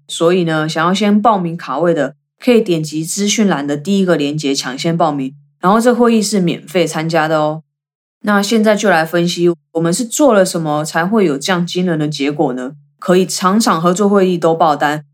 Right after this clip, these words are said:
却让合作电话打到半夜，打到开始怀疑人生啊。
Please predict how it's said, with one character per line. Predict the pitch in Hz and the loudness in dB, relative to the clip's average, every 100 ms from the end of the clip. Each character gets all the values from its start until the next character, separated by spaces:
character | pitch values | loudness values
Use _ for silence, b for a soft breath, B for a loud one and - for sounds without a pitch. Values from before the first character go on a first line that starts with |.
| _ | _
却 | - 262 | 0 4
让 | 240 226 | 4 2
合 | - 185 | 0 2
作 | 220 214 | 2 2
电 | 208 | 2
话 | 190 180 | 2 2
打 | 131 | 0
到 | 117 160 | -2 0
半 | 160 156 | 0 0
夜， | 156 151 147 | 0 -4 -2
打 | 135 107 | -4 0
到 | 175 175 | 0 0
开 | - 170 | 2 0
始 | 165 156 | 0 -2
怀 | 156 | 0
疑 | 165 | 0
人 | 151 139 160 | 0 0 -2
生 | - 135 | -2 -4
啊。 | 127 | -6